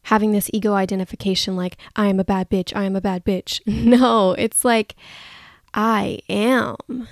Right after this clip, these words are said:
You know, it's like that oomph, that, like, ooh, that divine feminine energy, knowing the worth and then creating what bad bitch is, not being like, "Oh God, I am a bad bitch. I need to be bad bitch. That's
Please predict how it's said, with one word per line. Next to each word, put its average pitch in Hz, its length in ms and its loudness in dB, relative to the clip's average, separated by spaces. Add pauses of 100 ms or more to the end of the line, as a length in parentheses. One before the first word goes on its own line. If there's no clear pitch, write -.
(160)
You 233 160 4
know, 226 200 6
it's 214 180 -2
like 220 140 -2
that 196 240 -2
oomph, - 600 -4
that, 196 260 -4
like, - 300 -6 (300)
ooh, 214 460 0 (400)
that 220 580 2
divine 190 420 -2
feminine 185 420 -4
energy, 185 360 -4
knowing 208 500 0
the 190 100 -2
worth 202 640 -2 (540)
and 220 200 4
then 208 120 2
creating 208 1120 0 (400)
what 202 240 -2
bad 190 260 0
bitch - 280 -6 (160)
is, - 160 -14 (320)
not 226 460 2 (1040)
being 208 180 2
like, 202 180 -4 (200)
"Oh 208 120 2
God, 202 380 2
I 214 100 0
am 214 180 2
a 214 60 0
bad 208 220 -2
bitch. 208 160 -4
I 208 60 0
need 208 100 2
to 208 60 0
be 208 120 -2
bad 196 240 -4
bitch. - 400 -8
That's 208 340 -4